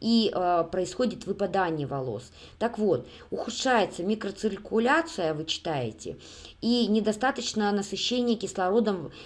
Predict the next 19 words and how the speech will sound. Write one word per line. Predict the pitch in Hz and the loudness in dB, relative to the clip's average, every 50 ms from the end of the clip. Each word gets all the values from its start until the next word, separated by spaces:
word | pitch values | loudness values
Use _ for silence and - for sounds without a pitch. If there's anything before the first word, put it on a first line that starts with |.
| - - | -8 0
волосяные | 170 185 185 185 185 - 202 190 202 208 220 226 | 2 2 4 2 2 0 -2 0 2 2 2 2
фолликулы. | 214 - 202 196 202 202 196 190 - - 156 139 120 98 - - - - - - - - | 2 0 0 0 2 2 0 -2 -4 -6 -4 -4 -4 -6 -6 -8 -14 -20 -20 -20 -16 -12
В | - | -10
результате | 180 180 233 233 240 - 240 233 - 190 175 | -2 2 2 4 6 6 4 4 4 2 -2
нарушения | 185 190 196 202 - - 233 214 190 175 165 160 | -2 0 0 0 0 0 0 0 0 0 -2 -4
чувствительности | - - - - - - 160 185 160 - - 175 190 233 247 247 - - 311 330 320 320 - - - - - - - | -4 -6 -10 -10 -12 -10 -10 -10 -8 -6 -4 -2 0 0 -2 -2 -2 0 0 0 0 0 -6 -12 -16 -18 -20 -6 0
к | - | 2
ан-, | 226 233 226 - | 2 2 2 0
к | - - - | -4 -4 0
андрогенам | 233 233 226 226 226 240 202 190 226 233 226 220 208 190 196 208 - - - - - | 2 4 4 4 4 4 4 4 4 4 4 4 2 0 -2 -4 -10 -16 -20 -14 -6
при, | - 208 226 220 202 160 | -2 0 2 2 2 0
а, | - - | 0 -2
а, | - 175 190 185 175 - - - 139 135 - - - - | -2 -2 0 0 0 0 0 -2 -2 -2 -2 -4 -6 -4
и, | 240 254 247 240 233 - - - | -2 0 2 2 2 0 -2 -2
или | 233 254 254 247 226 202 | -2 0 2 2 2 2
в | 180 | 4
результате | 214 214 214 226 220 208 - 220 202 175 175 - - 170 | 2 2 2 2 0 0 2 2 2 2 2 0 -4 -8
других | 160 175 170 170 170 185 - - | -8 -8 -8 -6 -6 -8 -8 -6
факторов, | - 233 233 269 285 - - 214 180 160 139 120 | -2 2 2 2 2 0 -2 -2 -2 -2 -2 -4